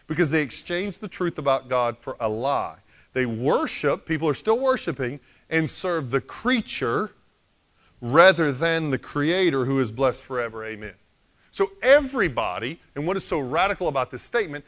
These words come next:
everybody is worshiping something, and in this moment we're declaring we worship this particular God. We're gonna define Him. He's not this vague cultural, spiritual thing.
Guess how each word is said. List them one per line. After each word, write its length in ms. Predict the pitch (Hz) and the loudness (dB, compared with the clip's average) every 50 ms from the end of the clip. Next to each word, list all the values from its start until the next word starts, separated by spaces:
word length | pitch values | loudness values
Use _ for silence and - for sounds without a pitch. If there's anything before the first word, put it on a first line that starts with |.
| _ - - 175 | _ -16 -6 0
everybody 560 | 196 240 269 277 262 196 160 151 143 139 139 | 2 2 2 2 -2 -2 0 0 0 0 -2
is 120 | 131 117 | -4 -6
worshiping 760 | 113 113 123 160 208 226 - - - 139 - 120 107 117 131 - _ _ | -8 -6 -4 -2 -2 -2 -4 -6 -10 -8 -8 -8 -10 -10 -12 -18 _ _
something, 920 | _ - - - - - - 220 233 277 311 - - - 107 98 107 127 - _ _ _ | _ -18 -16 -14 -14 -6 -6 -4 -4 -4 -6 -6 -8 -14 -16 -16 -16 -20 -20 _ _ _
and 120 | - 135 143 | -8 -6 -4
in 80 | 160 | -4
this 160 | 208 220 - | -4 -4 -4
moment 280 | 170 160 147 147 143 143 | -4 -6 -6 -6 -8 -8
we're 140 | 135 147 151 | -6 -4 -4
declaring 540 | 135 127 - - 135 127 120 117 110 107 113 | -4 -6 -6 -4 -4 -4 -4 -4 -8 -8 -10
we 120 | 143 170 | -8 -6
worship 380 | 156 139 127 113 - 127 113 - _ _ _ _ _ | -4 -6 -6 -6 -8 -10 -12 -12 _ _ _ _ _
this 500 | 107 92 82 120 139 160 - - - - _ _ _ _ | -20 -20 -10 -8 -8 -8 -8 -10 -16 -20 _ _ _ _
particular 680 | - 131 - - 156 139 - - 139 123 120 113 104 - _ _ _ _ _ _ | -12 -12 -8 -8 -10 -10 -8 -10 -8 -6 -6 -6 -8 -10 _ _ _ _ _ _
God. 320 | - 139 120 95 78 82 - | -4 -4 -4 -4 -6 -12 -10
We're 120 | 120 139 151 | -8 -6 -6
gonna 160 | 165 147 131 | -4 -6 -6
define 680 | 123 113 - - - - - 170 170 160 151 135 120 104 | -8 -10 -10 -12 -18 -12 -10 -8 -6 -6 -8 -8 -12 -14
Him. 180 | 104 104 - _ _ _ _ _ _ _ _ _ _ _ _ _ _ _ | -16 -18 -18 _ _ _ _ _ _ _ _ _ _ _ _ _ _ _
He's 140 | 139 131 127 | -10 -4 -4
not 140 | 175 175 - | -4 -2 -2
this 200 | 196 160 127 123 | -4 -4 -4 -8
vague 880 | 110 104 107 107 147 151 160 170 180 180 175 180 170 147 151 160 - _ _ _ _ _ _ _ _ _ _ | -12 -12 -4 0 0 2 2 2 2 2 0 -2 -4 -6 -6 -8 -8 _ _ _ _ _ _ _ _ _ _
cultural, 680 | - - - 165 180 165 - - 185 175 175 170 165 156 | -12 -2 -2 0 0 -2 -4 -6 -8 -6 -4 -4 -6 -6
spiritual 960 | - - - - - - - 175 175 170 170 170 170 - - 170 170 165 156 147 | -8 -10 -12 -14 -14 -10 -6 -2 -2 -2 -2 -2 -6 -8 -8 -8 -6 -6 -6 -8
thing. 640 | - - 180 175 160 147 120 113 120 139 160 139 | -8 -6 -4 -2 -2 -2 -2 -4 -4 -8 -12 -14